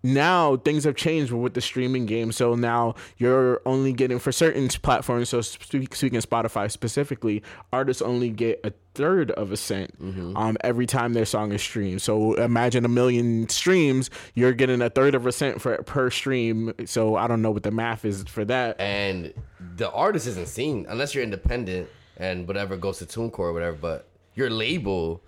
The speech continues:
Speaker 1: Sees
Speaker 2: is
Speaker 1: that. So
Speaker 2: more than likely getting most of that third per-, third percent, third cent, third of a cent.
Speaker 1: Yeah.
Speaker 2: Um, so even if you do have a billion streams, which is, like, um, a hundred and fifty thousand albums or whatever, let's just say, uh,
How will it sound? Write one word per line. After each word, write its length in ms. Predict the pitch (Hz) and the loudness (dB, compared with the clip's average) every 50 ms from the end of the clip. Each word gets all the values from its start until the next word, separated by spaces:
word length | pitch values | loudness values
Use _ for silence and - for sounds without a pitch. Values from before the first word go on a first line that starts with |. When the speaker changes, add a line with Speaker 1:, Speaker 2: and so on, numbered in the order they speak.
| - - 131 107 117 120 | -16 -12 -12 -10 -8 -6
Speaker 1:
Sees 300 | - - - 156 151 135 | 0 2 4 4 6 6
Speaker 2:
is 40 | 120 | 6
Speaker 1:
that. 340 | 143 120 110 104 - 139 - | 4 4 4 2 0 2 6
So 180 | 190 190 185 175 | 8 8 10 10
Speaker 2:
more 140 | 202 202 202 | 8 6 6
than 120 | 190 180 | 4 2
likely 280 | 180 170 170 - 160 143 | 2 0 -2 -2 -4 -2
getting 340 | 120 135 135 127 131 131 123 | -2 -2 -2 0 0 0 0
most 240 | 117 117 120 - 113 | 0 -2 -2 -4 -4
of 60 | 104 | -4
that 280 | 107 104 95 - - - | -2 -2 -4 -4 -4 -2
third 260 | 120 117 113 98 - | 0 0 0 0 0
per-, 80 | 113 104 - - - - _ _ _ - | -2 -2 -4 -6 -20 -20 _ _ _ 0
third 220 | 113 120 110 - | 0 0 2 2
percent, 420 | 113 104 - - - 104 95 - - - - - _ | 0 -2 -2 -2 -4 -4 -4 -6 -8 -14 -20 -8 _
third 240 | - 143 147 147 135 | 2 2 2 2 2
cent, 460 | - - - 139 131 117 92 82 - - _ - | -2 -2 -2 0 0 0 -2 -4 -6 -12 _ -4
third 180 | - 131 139 117 | -2 0 0 0
of 120 | 113 107 | -2 -2
a 60 | 107 104 | -4 -4
cent. 300 | - 107 92 82 - - | -4 -4 -4 -4 -4 -6
Speaker 1:
Yeah. 400 | 123 123 131 143 131 123 110 - - - _ - | -4 0 4 4 4 4 2 0 -6 -10 _ -8
Speaker 2:
Um, 260 | 87 92 92 90 87 | -4 -4 -2 -2 -4
so 400 | - - 110 101 98 95 90 85 - _ _ | -4 -4 -2 -2 -2 -2 -4 -8 -12 _ _
even 260 | - 147 160 170 180 175 | -4 -4 -2 -2 -2 -2
if 80 | 160 147 | -2 -2
you 100 | 143 123 | -4 -4
do 260 | 107 120 180 185 165 | -2 -2 0 0 0
have 240 | 143 147 143 - - 107 | 0 0 -2 -2 -2 -4
a 40 | 104 | -6
billion 300 | 92 104 117 127 151 165 | -4 -4 -4 -2 -2 -4
streams, 540 | 160 - 139 123 113 113 117 120 117 107 95 | -4 -4 -4 -2 -2 -2 -2 -2 -4 -4 -6
which 240 | 95 95 90 - - - | -6 -8 -8 -10 -10 -8
is, 460 | 101 101 98 98 95 92 90 87 - - - - _ _ - | -6 -4 -4 -2 -4 -4 -8 -10 -14 -20 -20 -20 _ _ -10
like, 380 | 82 85 82 82 80 - - | -8 -6 -6 -6 -8 -10 -10
um, 560 | 85 87 85 82 82 80 78 76 73 73 76 - _ _ _ - | -8 -6 -4 -4 -4 -6 -6 -8 -10 -12 -14 -16 _ _ _ -8
a 60 | 92 | -6
hundred 220 | 113 113 101 110 | -4 -4 -4 -4
and 100 | 107 104 | -6 -6
fifty 220 | - - 107 98 101 | -6 -6 -8 -6 -6
thousand 300 | 92 98 95 92 95 95 | -4 -4 -4 -4 -4 -4
albums 320 | 95 101 104 104 113 104 110 | -4 -4 -4 -6 -6 -6 -4
or 60 | 104 | -4
whatever, 300 | 104 104 104 101 101 98 | -2 -2 -2 -2 -2 -2
let's 160 | 98 107 - | -4 -6 -6
just 140 | - 98 - - | -8 -10 -10 -8
say, 240 | 85 80 80 80 - - - - _ _ _ _ | -8 -6 -8 -8 -12 -16 -20 -20 _ _ _ _
uh, 500 | - 87 92 87 87 85 82 80 78 78 | -6 -4 -4 -2 -2 -4 -4 -4 -6 -8